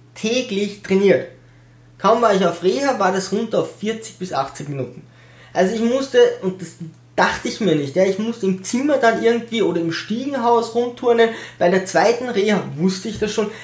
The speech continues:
ich habe mir Terrabänder mitgenommen, ja, Isomatte. Ich mein, mein Zimmer sah aus wie besser als ihr Fitnesscenter, dass ich hier selbstständig trainieren kann.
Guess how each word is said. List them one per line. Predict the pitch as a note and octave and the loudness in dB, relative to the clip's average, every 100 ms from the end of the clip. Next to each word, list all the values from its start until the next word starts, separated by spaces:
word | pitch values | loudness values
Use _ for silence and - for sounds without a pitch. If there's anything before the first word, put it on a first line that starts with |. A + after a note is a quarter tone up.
| - | -8
ich | - | -4
habe | G3 | 0
mir | A3+ | -2
Terrabänder | - F3 F#3+ G3 E3 D3+ | 2 4 4 2 0 0
mitgenommen, | D3+ D3 D3+ C#3 B2+ | -2 -4 -6 -6 -2
ja, | D#3 G#3+ - A#3 | 0 0 0 -4
Isomatte. | A#3+ A3+ D3 - E3+ | -2 0 0 -2 -4
Ich | E3 | -8
mein, | F#3 F#3+ G3+ | -6 -6 -4
mein | F#3+ | -6
Zimmer | - B3+ C4 B3 | -6 -2 0 0
sah | A#3+ | 0
aus | - G3 A#3 G3+ G3 | 4 6 4 2 -4
wie | A3 A3+ | -6 -2
besser | G#3+ G#3+ - G#3 | 0 0 0 -2
als | F#3+ G#3+ | -2 -4
ihr | G#3 | -6
Fitnesscenter, | - G#3+ - E3+ - C#3+ - D3+ G3+ - - | -6 -8 -4 -4 -2 -6 -2 -2 -2 -8 -4
dass | G3+ G3 | 0 0
ich | G#3+ | -2
hier | - G3+ | -4 0
selbstständig | G#3+ G3+ - G3 F3 D#3+ | 4 2 2 0 0 0
trainieren | F#3+ G3 B3+ | 2 2 0
kann. | F#3 | -4